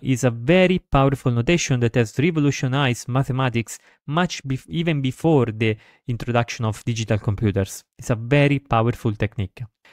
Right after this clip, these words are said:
So this notation works with a given base value. So essentially, it allows us to express number using different notations, and the parameter here is just the base. We can have, for example, base two,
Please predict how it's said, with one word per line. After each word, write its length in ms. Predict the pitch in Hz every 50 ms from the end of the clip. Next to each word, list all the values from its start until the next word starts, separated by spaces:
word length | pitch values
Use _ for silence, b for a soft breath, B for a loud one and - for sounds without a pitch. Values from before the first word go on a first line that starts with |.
| b b
So 160 | b - 147
this 280 | 139 139 180 233 - -
notation 520 | 185 156 180 180 - - - 123 120 117
works 340 | 120 143 151 135 - - -
with 140 | - 117 -
a 60 | 113
given 440 | 113 117 123 151 147 143 131 120 117
base 260 | 113 117 117 110 107
value. 400 | 101 107 98 92 92 95 95 98 - _ _ b b b b
So 120 | - -
essentially, 540 | 139 - - 196 185 - - 131 123 135 135
it 140 | 135 - -
allows 340 | 135 139 156 156 143 - -
us 140 | 127 113 -
to 100 | - 131
express 480 | - - - - - 156 147 - -
number 300 | 151 156 143 127 120 117 -
using 340 | 127 123 135 123 - 127
different 320 | 120 123 117 - 120 113 110
notations, 640 | 117 113 143 139 123 - - 143 127 117 120 - - 143 - - b b b b
and 140 | 139 135 135
the 60 | 127
parameter 460 | - 127 120 127 160 190 160 151 135
here 200 | - - 147 143
is 280 | - - 120 113 - -
just 240 | - 120 113 - -
the 80 | 113
base. 400 | 101 104 110 104 95 95 - - 107 107 - b b b b b b
We 80 | 135
can 100 | 135 170
have, 120 | 156 143 -
for 80 | 139
example, 360 | 123 - - 131 117 - 110 104
base 320 | 110 143 170 185 - -
two, 400 | - - 139 127 117 131 160 190